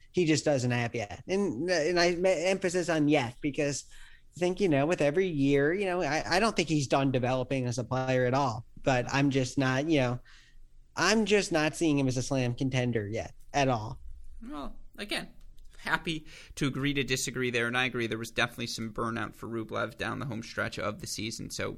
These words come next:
Speaker 2: would like to see him more conservative. I thought Shapo looked good. He looked locked in, and again, man, is the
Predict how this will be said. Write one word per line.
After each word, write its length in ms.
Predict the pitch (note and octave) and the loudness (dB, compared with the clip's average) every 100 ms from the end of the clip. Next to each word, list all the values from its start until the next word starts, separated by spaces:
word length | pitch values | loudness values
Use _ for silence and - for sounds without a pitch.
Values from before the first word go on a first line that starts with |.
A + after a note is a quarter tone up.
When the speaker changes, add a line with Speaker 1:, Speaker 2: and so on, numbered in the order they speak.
| - | -8
Speaker 2:
would 160 | A#2 A2 | -6 -2
like 200 | A2+ - | -2 -4
to 80 | |
see 160 | - A#2+ | -10 -8
him 140 | A2+ | -8
more 140 | A2+ A2+ | -8 -10
conservative. 560 | A2+ G#2 A#2+ B2 B2+ | -10 -8 -6 -4 -4
I 180 | A#2+ C#3+ | -2 -2
thought 200 | F3 F3+ | 2 2
Shapo 480 | - F#3 E3 E3+ D#3 | 2 2 2 2 -2
looked 280 | D3+ D3 - | -2 -4 -4
good. 380 | C#3 C3+ C3 - - - - | -2 0 -2 -6 -12 -20 -8
He 100 | C3 | -4
looked 180 | D3+ A#2+ | -4 -6
locked 520 | A2 B2 C3 - B2+ | -2 2 0 -2 -4
in, 380 | A#2+ B2 B2 B2 | -2 -2 -6 -8
and 140 | A#2+ | -6
again, 460 | A2+ C3+ A#2+ A2 - - - _ _ _ _ | -4 -2 -4 -6 -12 -20 -20 _ _ _ _
man, 520 | A#2+ E3 D#3 B2+ G#2+ - | -10 -2 0 0 -4 -10
is 100 | - | -12
the 60 | - | -12